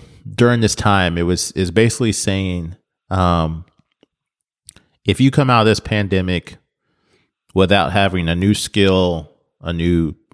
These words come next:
you know, hustle going on or whatever, something you wanted to always start, it wasn't time that you were lacking. It was, you know, drive. And a lot of people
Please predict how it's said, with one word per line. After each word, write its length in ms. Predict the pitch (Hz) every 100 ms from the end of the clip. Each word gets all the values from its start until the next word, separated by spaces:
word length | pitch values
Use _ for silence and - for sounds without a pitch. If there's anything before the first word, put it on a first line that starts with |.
| _ -
you 120 | 90
know, 280 | 82 69 73
hustle 520 | - 107 95 104 92
going 320 | 90 87 82
on 300 | 87 87 87
or 120 | 71
whatever, 480 | 73 87 90 87 73
something 340 | - 113 107 90
you 140 | 95
wanted 260 | 95 101 85
to 60 | 82
always 280 | 104 92 -
start, 580 | - 117 104 73 - _ _ _ _ _ - -
it 80 | 101
wasn't 320 | 110 113 87
time 260 | - 117 101
that 200 | 87 -
you 80 | 92
were 80 |
lacking. 600 | 82 92 90 - 58 50 - _ -
It 80 | 90
was, 260 | 78 71 -
you 100 | -
know, 120 | 71 76
drive. 560 | 82 78 - - - _ _ _ _ _ _ _ - - _ - _ -
And 240 | 110 113
a 60 | 113
lot 220 | 131 156
of 60 | 139
people 500 | 135 127 123 110